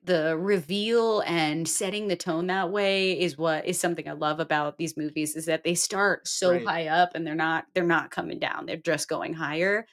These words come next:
Speaker 1: Um, I feel like the finale of the first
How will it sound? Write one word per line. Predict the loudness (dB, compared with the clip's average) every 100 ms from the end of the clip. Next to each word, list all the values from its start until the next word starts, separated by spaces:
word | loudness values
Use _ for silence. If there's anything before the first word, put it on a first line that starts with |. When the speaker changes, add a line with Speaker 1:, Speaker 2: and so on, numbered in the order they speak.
| _ _ -4
Speaker 1:
Um, | 0 2 0 0
I | 0
feel | 0 2 2
like | 4 2 2 -2 -4
the | 0 0 0 0 0 0 _ 2
finale | 4 4 2 0 0 -2 -4
of | -4
the | -4
first | -2 -2 -2 -6